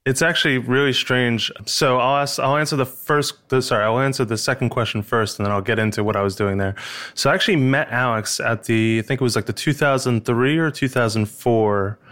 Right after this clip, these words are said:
uh, New York International Car Show.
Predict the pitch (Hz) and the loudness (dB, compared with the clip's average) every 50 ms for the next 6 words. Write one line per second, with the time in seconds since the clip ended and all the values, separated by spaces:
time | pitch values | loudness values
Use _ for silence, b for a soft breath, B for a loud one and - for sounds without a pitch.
0 | B B B B B B _ - - 113 107 104 104 104 101 107 113 123 131 131 | B B B B B B _ -8 -4 -2 0 0 0 0 2 2 2 2 2 2
1 | 131 131 - 117 113 113 110 107 104 104 - 110 101 - - 104 101 98 - - | 0 -2 -2 -2 0 0 0 0 0 -2 -2 -4 -4 -2 0 0 0 0 -2 -4
2 | 92 101 110 | -4 -6 -6